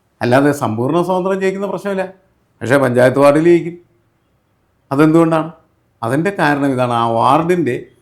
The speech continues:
സ്വഭാവം അനുസരിച്ച് അതിനെ ടാപ്പ് ചെയ്യാൻ പറ്റുന്ന കെൽപ്പുള്ള, വളരെ ക്വാളിഫൈഡ് ആയിട്ടുള്ളതും അതുപോലെ ക്വാണ്ടിഫൈഡും ആയിട്ടുള്ള ഒരു ക്യാരക്ടറാണ് മത്സരിക്കാനായിട്ട് നിൽക്കുന്നതെങ്കിൽ തീർച്ചയായിട്ടും അയാൾക്ക് ജയിക്കാം.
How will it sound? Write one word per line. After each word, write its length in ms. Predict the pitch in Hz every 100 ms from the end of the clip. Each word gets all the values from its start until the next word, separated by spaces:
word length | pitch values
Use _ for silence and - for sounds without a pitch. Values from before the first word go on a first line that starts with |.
| _ -
സ്വഭാവം 420 | - 117 139 139 127
അനുസരിച്ച് 400 | 110 113 107 190 -
അതിനെ 200 | 127 120
ടാപ്പ് 220 | 127 127 151
ചെയ്യാൻ 160 | 131 113
പറ്റുന്ന 260 | - 117 175 _ _ _ _ -
കെൽപ്പുള്ള, 380 | 147 - 123 - - _ _ _ -
വളരെ 160 | 117 113
ക്വാളിഫൈഡ് 440 | 131 147 147 143 123
ആയിട്ടുള്ളതും 440 | 120 120 120 156 - _ _ 127
അതുപോലെ 220 | 139 139
ക്വാണ്ടിഫൈഡും 520 | 139 160 170 180 156 120
ആയിട്ടുള്ള 320 | 107 - - - _ _ _ 120
ഒരു 100 | 113
ക്യാരക്ടറാണ് 480 | 120 123 127 135 123 113
മത്സരിക്കാനായിട്ട് 640 | 104 123 113 110 107 104
നിൽക്കുന്നതെങ്കിൽ 420 | 110 - 101 104 143
തീർച്ചയായിട്ടും 400 | 123 - 113 98 104
അയാൾക്ക് 220 | 95 107
ജയിക്കാം. 260 | 92 - -